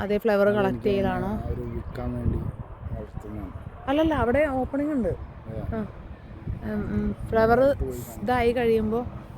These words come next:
Speaker 1: നമുക്ക് അവിടെ ആ പാർക്കിലേക്ക് പോവാം. അപ്പോൾ
Speaker 2: ഉം.
Speaker 1: ഇവിടെ കണ്ടോ,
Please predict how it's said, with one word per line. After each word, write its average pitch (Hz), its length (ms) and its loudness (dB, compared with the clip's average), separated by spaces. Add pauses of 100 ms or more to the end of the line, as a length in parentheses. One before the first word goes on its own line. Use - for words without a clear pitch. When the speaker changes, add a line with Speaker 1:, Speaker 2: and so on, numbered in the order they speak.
(100)
Speaker 1:
നമുക്ക് 220 220 0 (100)
അവിടെ 226 200 0
ആ 220 100 -6
പാർക്കിലേക്ക് 220 500 0
പോവാം. 220 200 2
അപ്പോൾ 208 180 -4 (280)
Speaker 2:
ഉം. - 180 -14 (540)
Speaker 1:
ഇവിടെ 214 220 2
കണ്ടോ, 185 140 4